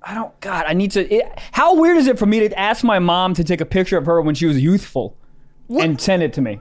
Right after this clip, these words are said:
Speaker 1: Weird.
Speaker 2: Be like, "Yo."
Speaker 1: For research?
Speaker 2: Be like, "Mom, hypothetically,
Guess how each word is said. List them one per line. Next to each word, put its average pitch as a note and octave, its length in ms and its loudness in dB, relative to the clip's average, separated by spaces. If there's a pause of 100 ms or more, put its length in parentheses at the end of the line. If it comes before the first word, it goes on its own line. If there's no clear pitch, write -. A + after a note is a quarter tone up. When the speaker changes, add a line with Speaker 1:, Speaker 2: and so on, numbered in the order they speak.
Speaker 1:
Weird. A3 540 2 (180)
Speaker 2:
Be C4 140 0
like, D4 500 0
"Yo." F#3 540 2
Speaker 1:
For F3 180 0
research? D#4+ 760 0 (140)
Speaker 2:
Be G#3+ 140 -2
like, G3+ 180 2
"Mom, E3+ 540 0 (420)
hypothetically, F#3+ 920 -2